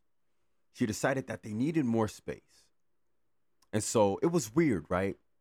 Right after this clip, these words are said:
As I was looking at the documentary, as it was all, as it was all unfolding. One night,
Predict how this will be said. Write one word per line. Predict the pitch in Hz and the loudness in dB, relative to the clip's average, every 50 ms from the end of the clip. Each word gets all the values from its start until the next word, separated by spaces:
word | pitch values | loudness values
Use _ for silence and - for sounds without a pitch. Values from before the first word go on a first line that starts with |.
| _ _ _ _ - | _ _ _ _ -4
As | 98 101 135 | -2 0 2
I | 120 | 2
was | 107 104 101 - - | 0 0 -4 -4 -4
looking | 127 - - 104 | -4 -4 -4 -4
at | 92 87 - | -6 -6 -8
the | 80 | -8
documentary, | 73 - 78 78 - - 82 80 76 76 73 73 73 - _ _ _ _ _ _ _ _ _ _ _ _ - | -8 -8 -8 -8 -8 -8 -8 -6 -6 -8 -10 -12 -16 -20 _ _ _ _ _ _ _ _ _ _ _ _ -8
as | 90 85 92 | -6 -4 -4
it | 113 | -4
was | 92 95 90 90 | -4 -4 -4 -4
all, | 90 78 80 - - | -4 -6 -6 -6 -4
as | - 90 101 95 87 | -4 -2 -2 -2 -2
it | 110 104 | -2 -2
was | 90 90 82 - | -2 -4 -4 -2
all | - 87 85 82 82 - - | 0 0 0 0 -2 -2 -2
unfolding. | 92 92 87 - _ - 95 95 87 73 - - - _ _ _ _ _ _ _ _ _ _ _ _ _ _ _ _ _ _ _ _ _ _ _ _ _ _ _ _ _ _ _ _ _ _ _ _ _ _ _ _ _ _ _ _ _ _ _ _ _ _ _ _ _ _ - | -4 -6 -6 -4 _ 0 0 0 0 -4 -12 -16 -18 _ _ _ _ _ _ _ _ _ _ _ _ _ _ _ _ _ _ _ _ _ _ _ _ _ _ _ _ _ _ _ _ _ _ _ _ _ _ _ _ _ _ _ _ _ _ _ _ _ _ _ _ _ _ 0
One | 107 156 202 190 139 117 | 2 4 4 2 2 -2
night, | 135 151 110 - | -2 -2 -2 -6